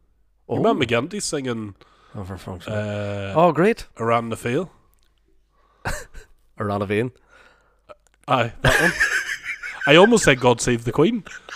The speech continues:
Speaker 1: <laughs> She's dead.
Speaker 2: Uh,
Speaker 1: Hmm.
Speaker 2: I'm
Speaker 1: You
Speaker 2: just thinking our national anthem, obviously.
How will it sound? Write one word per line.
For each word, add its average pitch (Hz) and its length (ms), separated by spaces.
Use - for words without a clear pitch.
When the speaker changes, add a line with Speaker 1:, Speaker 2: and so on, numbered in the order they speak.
Speaker 1:
<laughs> - 440
She's 453 280
dead. 494 880
Speaker 2:
Uh, 123 240
Speaker 1:
Hmm. 208 380
Speaker 2:
I'm 123 140
Speaker 1:
You 135 60
Speaker 2:
just 131 140
thinking 113 420
our 113 140
national 107 480
anthem, 165 300
obviously. 156 380